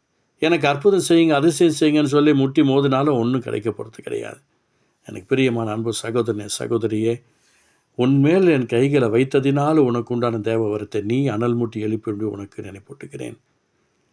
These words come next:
அதனால அவனுடைய அன்பு கரம் நம்மளோடு கூட நிறைவாக இருக்க வேண்டும். இந்த பவுல் அருமையான தீமோத்தேயுக்கு சொல்லும்போது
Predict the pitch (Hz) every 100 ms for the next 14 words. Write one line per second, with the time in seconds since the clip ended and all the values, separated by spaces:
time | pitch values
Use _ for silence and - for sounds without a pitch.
0 | _ - 110 120 123 107 95 - 107 107
1 | 104 107 123 113 117 127 110 _ _ _
2 | _ 107 107 131 151 135 120 101 - _
3 | _ _ _ _ 110 107 123 143 147 147
4 | 131 107 110 98 95 - _ _ _ 101
5 | - 107 123 143 139 _ _ _ _ _
6 | 107 104 117 110 131 131 131 123 131 131
7 | 127 127 135 139 147